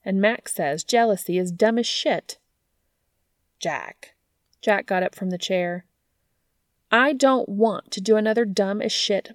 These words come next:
movie night, and I don't want to spend another dumb as shit night with any of you." When he was done, Jack stomped out. Dean and Castiel both looked at each other. "What should we do, Cass?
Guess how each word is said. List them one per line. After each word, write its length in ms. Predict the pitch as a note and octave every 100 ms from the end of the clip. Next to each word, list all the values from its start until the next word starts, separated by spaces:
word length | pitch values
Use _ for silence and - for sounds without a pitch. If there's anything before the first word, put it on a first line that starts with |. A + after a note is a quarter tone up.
| -
movie 300 | G3+ F#3 E3+
night, 380 | E3 E3+ - - _ _ _ _ _
and 120 | F#3
I 160 | F3+ F#3
don't 200 | G3+ G3+
want 300 | A3 G3+ -
to 80 | G3+
spend 260 | - G#3+
another 280 | G#3+ G#3 G#3+
dumb 300 | F#3+ G#3 A3
as 80 | A3+
shit 280 | - B3 -
night 340 | A3 A3+ F3+
with 140 | G3+ -
any 180 | A3 A#3
of 100 | G#3
you." 440 | G#3 G3+ E3+ F3+ - _ _ _ _ _ _ _ _ _ _
When 140 | G#3
he 80 | G#3+
was 180 | G#3 F#3+
done, 480 | G3 F3 D#3+ D#3+ E3+ _ -
Jack 260 | F3 -
stomped 400 | - F3 D#3 -
out. 380 | F3+ D#3 D#3 - _ _ _ _ _ _ _ _
Dean 240 | G#3+ G#3 G#3
and 140 | G3
Castiel 580 | - F#3+ F3 - F3+ F3
both 260 | F3 E3+
looked 220 | F3 F3 F3+
at 80 |
each 200 | D#3 D#3
other. 340 | D#3+ D#3 D#3 E3+ _ _ _ _ _ _ _ _ _ _ _ _ _
"What 140 | F3
should 140 | F3+ A3
we 100 | A3
do, 220 | F3+ G#3
Cass? 580 | - C#3+ D3 D#3 -